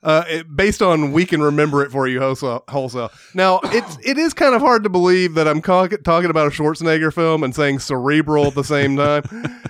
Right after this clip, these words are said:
Speaker 1: But it is. It's one of those that makes you go, like, "Is this real? Is this
Speaker 2: Yeah.
Speaker 1: not? What?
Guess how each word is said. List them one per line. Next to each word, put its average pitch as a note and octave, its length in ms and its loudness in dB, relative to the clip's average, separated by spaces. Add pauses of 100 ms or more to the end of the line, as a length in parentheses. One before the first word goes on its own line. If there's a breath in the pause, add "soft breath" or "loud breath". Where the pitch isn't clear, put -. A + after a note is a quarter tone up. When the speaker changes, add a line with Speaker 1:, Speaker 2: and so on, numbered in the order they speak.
Speaker 1:
But B3 200 2
it C#4 100 0
is. D4+ 300 2
It's F#3 100 -4
one E4 200 4
of D4+ 40 4
those B3 200 4
that G3 100 2
makes G#3+ 240 0
you G3 80 0
go, F3 320 2
like, C3+ 260 2
"Is C3+ 100 -4
this C#3+ 160 -8
real? G3 440 -6
Is A2+ 160 -2
this F2 140 -2
Speaker 2:
Yeah. - 40 -4
Speaker 1:
not? B3+ 400 0 (240)
What? G3+ 320 -2